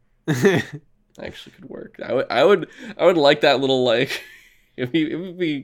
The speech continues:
Speaker 2: quirky, but I like it. Uh, anyway, the show itself, I gotta say, like, 'cause before I watched it, you know, all these Emmys announcements are coming out, and they're like, "Yo, the show's getting all these Emmys, both seasons.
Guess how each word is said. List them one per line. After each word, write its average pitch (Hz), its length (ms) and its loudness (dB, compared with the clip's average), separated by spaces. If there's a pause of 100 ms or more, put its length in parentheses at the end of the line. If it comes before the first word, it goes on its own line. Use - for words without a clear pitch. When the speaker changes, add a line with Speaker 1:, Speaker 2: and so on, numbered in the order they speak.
Speaker 2:
quirky, 147 380 -4
but 117 180 -8
I 120 60 -4
like 120 260 -4
it. - 180 -12 (540)
Uh, 107 540 2 (520)
anyway, 117 360 0 (440)
the 139 100 -4
show 247 160 4
itself, 101 500 -4 (960)
I 120 100 2
gotta 208 180 -2
say, 147 180 -2
like, 120 300 0 (100)
'cause - 680 -8 (460)
before 170 280 0
I 185 40 2
watched 110 380 -2
it, 95 160 -6
you 104 80 -8
know, 92 140 -4
all 107 180 -2
these 113 200 -4
Emmys 107 840 -4 (340)
announcements 196 460 -4
are - 60 -14
coming 104 300 -4
out, 95 160 -2
and 95 80 -6
they're 87 80 -6
like, 110 160 -8
"Yo, 123 120 0
the 107 80 -4
show's 110 240 -8
getting 110 160 -4
all 110 80 -2
these 107 140 -6
Emmys, 120 280 -4
both 110 200 -4
seasons. 123 580 -4